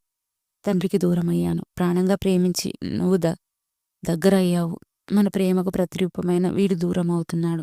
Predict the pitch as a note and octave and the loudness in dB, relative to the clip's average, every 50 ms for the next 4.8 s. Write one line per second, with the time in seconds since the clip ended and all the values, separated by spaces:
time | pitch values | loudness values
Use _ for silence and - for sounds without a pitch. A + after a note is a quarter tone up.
0 | - - F3 F3+ F#3+ G3+ G3+ G#3 G#3+ G#3 G#3+ F3+ F3 F3+ E3 E3 E3 E3 E3+ - | -4 -4 -2 0 2 2 2 2 2 0 0 -2 -2 -4 -6 -4 -4 -4 -4 -4
1 | - F#3 F3 F3 E3+ - - F3+ E3+ F3 E3+ - - F3 F3 E3+ E3+ E3+ E3+ F3 | -2 -2 -2 -2 -2 -2 -4 -6 -4 -4 -6 -6 -6 -4 -4 -2 -2 -2 -2 -2
2 | E3+ F3 E3+ E3 D#3 - E3 E3 E3+ E3+ - - - - - - - - - - | 0 0 -2 -2 -2 -4 -4 -4 -4 -6 -8 -10 -14 -16 -12 -8 -8 -8 -8 -10
3 | - - - - - _ _ - - G3+ G#3 G#3+ G3+ F3+ G3+ F3+ D#3+ F#3 F#3 F3+ | -20 -20 -20 -20 -20 _ _ 2 4 6 6 8 8 8 6 6 6 4 4 4
4 | F3+ F3 E3+ E3 - E3+ - - - F3 F3 E3 E3 D#3+ D#3+ E3+ | 4 2 2 0 -2 -6 -8 -6 -4 -4 -4 -2 -2 -4 -4 -4